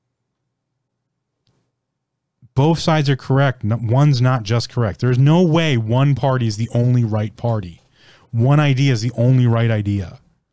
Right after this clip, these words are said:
Climate change is not the thing we should be fighting. If we were fighting climate change and carbon C O two emissions, they'd get off their fucking jets.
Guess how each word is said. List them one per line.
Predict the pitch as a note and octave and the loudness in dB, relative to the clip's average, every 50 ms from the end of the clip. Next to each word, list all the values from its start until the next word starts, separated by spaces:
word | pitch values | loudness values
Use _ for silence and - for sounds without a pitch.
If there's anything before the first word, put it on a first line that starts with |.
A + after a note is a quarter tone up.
| _ _ _ _ _ _ _ _ _ _ _ _ _ _ _ _ _ _ _ _ _ _ _ _ _ _ _ _ _ _ _ _ _ _ _ _ _ _ _ _ _ _ _ _ _ _ _ _ _ _ _ _ _ _ _ _ | _ _ _ _ _ _ _ _ _ _ _ _ _ _ _ _ _ _ _ _ _ _ _ _ _ _ _ _ _ _ _ _ _ _ _ _ _ _ _ _ _ _ _ _ _ _ _ _ _ _ _ _ _ _ _ _
Climate | - - C#3 C#3+ D#3 D#3 C#3+ | -8 -2 0 0 2 2 0
change | - - C#3 C3 C3 B2 A#2+ A2+ G#2+ - - - _ _ _ _ _ _ _ _ _ _ _ _ _ _ _ _ _ _ _ _ _ _ _ _ _ - | 0 -2 0 0 2 2 0 0 -2 -4 -8 -16 _ _ _ _ _ _ _ _ _ _ _ _ _ _ _ _ _ _ _ _ _ _ _ _ _ -8
is | - G2 - | -8 -6 -2
not | A#2 A#2 B2 B2 B2 A2+ G#2+ - _ _ | 0 0 0 0 -2 -2 -4 -8 _ _
the | - G#2 G2+ | -12 -12 -10
thing | - - A2+ G#2+ | -4 -2 -2 0
we | G#2 G2 | 0 -2
should | - - G2 | -4 -4 -8
be | F#2 | -8
fighting. | - - F2+ D2 E2 E2+ - - | -8 -8 -10 -12 -12 -14 -14 -10
If | - F#2+ | -6 -2
we | A2 C3+ | 0 0
were | D3 D#3 C#3+ | 0 0 -2
fighting | - - E3+ E3+ F3+ F#3 F3 | -4 -2 0 0 2 0 0
climate | - - D#3+ D3 C#3+ C3+ B2 | 0 0 0 2 2 0 0
change | - - B2 A#2 A2+ A2 G#2+ - - | 0 -2 -2 0 0 -2 -2 -4 -6
and | G#2 G2 | -6 -6
carbon | - - B2 A#2+ B2 B2 A#2+ A#2 A2 | -4 -4 -2 -2 0 0 0 -2 -2
C | - - - B2 A#2+ | -4 -6 -2 -2 -2
O | |
two | A2 - - B2+ | -2 0 0 0
emissions, | A2+ G2+ G2 F2+ - - F2 E2+ E2 E2 - - - _ _ _ _ _ _ _ _ _ _ _ _ _ _ _ _ _ _ _ _ _ | 0 0 -2 -4 -6 -6 -6 -6 -6 -8 -10 -12 -16 _ _ _ _ _ _ _ _ _ _ _ _ _ _ _ _ _ _ _ _ _
they'd | - A2+ G#2+ G#2 G#2+ | -6 -6 -6 -4 -4
get | A#2 A#2 B2 | -2 -2 0
off | C3+ C#3+ - | 0 -2 -2
their | - E3 D3 | -2 -2 -2
fucking | - D#3 D3 - E3+ E3 D3+ | 0 -2 -2 0 0 0 0
jets. | A#2+ G#2 F2 E2+ F#2+ - - - - | 0 0 -4 -6 -6 -10 -12 -14 -16